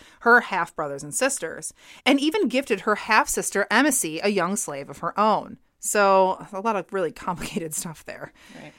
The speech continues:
Speaker 1: Many white women did not associate themselves with their mixed-race siblings, and there's no indication that Delphine treated her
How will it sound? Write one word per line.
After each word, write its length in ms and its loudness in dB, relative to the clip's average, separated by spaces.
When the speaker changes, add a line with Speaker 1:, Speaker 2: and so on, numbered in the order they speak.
Speaker 1:
Many 320 4
white 260 2
women 240 -2
did 180 -2
not 340 6
associate 580 -4
themselves 500 -6
with 100 -6
their 140 0
mixed-race 580 -8
siblings, 800 -4
and 100 2
there's 160 2
no 240 2
indication 680 -6
that 120 -8
Delphine 720 -2
treated 380 -2
her 180 -4